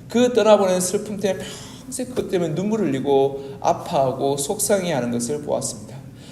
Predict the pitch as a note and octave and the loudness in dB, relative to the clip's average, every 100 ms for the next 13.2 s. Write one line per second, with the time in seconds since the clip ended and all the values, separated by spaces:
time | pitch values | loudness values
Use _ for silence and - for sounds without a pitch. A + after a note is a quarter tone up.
0 | - - A3+ G#3+ F#3 F#3 D#3 D3+ - G3 | -10 0 6 8 8 6 2 -4 -4 4
1 | F#3 - D#3 D3+ D#3+ D#3+ C#3 C#3 C#3 - | 4 4 -4 -4 -4 2 2 4 0 -2
2 | - - - G#3+ G#3+ G#3+ F3+ A2 G#2+ C3 | -10 -12 0 2 4 4 4 -2 -4 -6
3 | - - - - F#3 E3 F3+ E3+ E3 D#3 | -6 -12 -14 -2 -2 4 6 6 6 2
4 | G3 G3+ E3+ C3 B2 A2 - C#3 B2+ - | 2 4 4 2 0 -2 -2 -4 -6 -8
5 | A2+ F#2 - - - - - - - - | -10 -8 -10 -14 -18 -18 -18 -18 -20 -20
6 | - - D#3+ D#3 D#3 E3 E3+ E3 E3 G3+ | -20 -12 -2 0 2 4 2 2 2 4
7 | F#3 F3+ - C3 A#2 G#2+ G2+ - - F#3 | 4 2 0 2 2 2 -4 -4 -6 2
8 | G#3 G3+ G#3+ G#3+ G3+ G3 F3+ F#3 - - | 4 4 4 4 6 2 0 -4 -12 -16
9 | - A3 A3 G#3 G#3+ B3+ - - - G#2+ | -2 4 8 6 4 0 0 2 2 0
10 | F#2 - - - - - A3+ A3 G#3 G3 | -6 -10 -16 -18 -8 4 4 8 6 6
11 | - F#3+ A3+ G#3+ G#3 G3+ - - G3+ F3+ | 4 6 6 6 6 4 -2 -4 -4 2
12 | E3+ D3+ D#3 D3+ A2+ A#2+ A#2+ A#2 C3+ C#3 | 4 6 4 -2 -2 -2 -2 2 6 6
13 | C#3 | 6